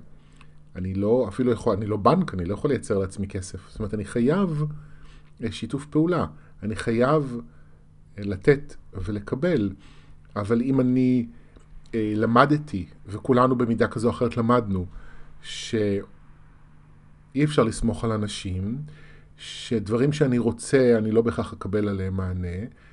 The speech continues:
אה, ושאני לא באמת... יכול תמיד לקוות לטוב ביותר, אלא אני פשוט צריך לדאוג לעצמי, אז האופן שבו הקטלניות הזו מתבטאת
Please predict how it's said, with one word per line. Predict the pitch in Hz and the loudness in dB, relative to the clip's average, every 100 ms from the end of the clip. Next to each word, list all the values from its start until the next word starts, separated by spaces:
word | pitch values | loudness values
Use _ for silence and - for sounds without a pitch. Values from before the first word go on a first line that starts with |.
| - - - | -20 -20 -8
אה, | 110 101 101 98 101 98 98 101 - - 101 95 98 | -4 -2 -2 -2 -4 -4 -6 -8 -12 -12 -12 -10 -4
ושאני | 101 101 104 - - - 113 107 107 101 107 - - 110 | -2 -2 -6 -14 -14 -2 0 0 -2 -2 -4 -8 -14 -2
לא | 117 | 2
באמת... | 135 135 117 117 - - - - - - - - - - - | 4 4 4 -2 -12 -20 -20 -20 -20 -20 -20 -20 -20 -20 -8
יכול | 113 104 - 120 | -4 -2 2 2
תמיד | 117 117 117 | 2 0 0
לקוות | 107 - 92 113 113 | -2 -4 0 0 2
לטוב | 113 117 101 | 0 -2 -2
ביותר, | 110 101 107 | -2 0 2
אלא | 113 | 4
אני | 117 | 2
פשוט | 117 143 | 0 -4
צריך | 156 139 - | -2 -2 -2
לדאוג | 127 120 110 | 2 4 4
לעצמי, | 110 101 - 98 98 139 147 - - - - - - - - - - - | 2 -2 -4 -4 -4 -6 -10 -20 -20 -20 -20 -20 -20 -20 -20 -20 -20 -12
אז | - 117 101 - - - - - - - - - - - - | -2 -2 -2 -10 -18 -20 -16 -16 -16 -18 -20 -20 -20 -10 -2
האופן | 110 113 135 - 180 | -2 0 0 2 2
שבו | 147 120 139 127 | 2 4 2 2
הקטלניות | 131 - 151 147 131 127 147 | 0 0 2 4 4 4 4
הזו | 151 156 | 4 4
מתבטאת | 151 147 147 220 233 | 4 -2 0 4 4